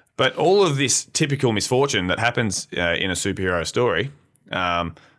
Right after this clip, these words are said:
you know, that's to follow, basically, it's all triggered by us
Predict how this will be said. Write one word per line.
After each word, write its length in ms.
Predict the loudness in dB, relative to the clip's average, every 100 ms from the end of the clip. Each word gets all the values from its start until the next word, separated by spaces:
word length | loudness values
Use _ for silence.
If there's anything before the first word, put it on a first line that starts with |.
| _
you 100 | -2
know, 120 | 0
that's 220 | -2 -4
to 80 | -8
follow, 340 | -4 -2 0 0
basically, 600 | -2 -2 -4 -2 -2 -4 _
it's 140 | -2 2
all 140 | 2
triggered 480 | 2 0 0 -2 -4 -12 _ _ _ _ _ _ _ _
by 180 | -2 0
us 160 | 0